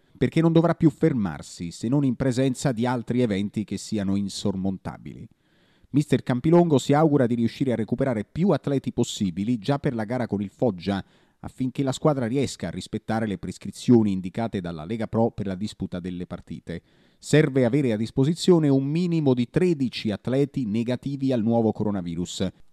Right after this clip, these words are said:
dei quali almeno un portiere di ruolo. E la gara col Foggia è programmata tra nove giorni, il quattordici marzo.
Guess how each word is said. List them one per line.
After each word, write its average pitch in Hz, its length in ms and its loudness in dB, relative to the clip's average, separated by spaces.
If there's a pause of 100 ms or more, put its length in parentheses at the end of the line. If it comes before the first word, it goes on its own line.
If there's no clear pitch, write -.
(120)
dei 160 180 -2
quali 117 420 -4
almeno 143 560 0
un 180 240 4
portiere 123 580 0
di 127 140 -2
ruolo. 80 540 2 (440)
E 78 80 -10
la 90 100 -8
gara 113 200 -4
col 131 160 0
Foggia 123 400 2
è 113 60 0
programmata 123 640 0
tra 110 140 -4
nove 131 300 4
giorni, 80 580 0
il 101 120 -10
quattordici 151 720 0
marzo. - 520 -2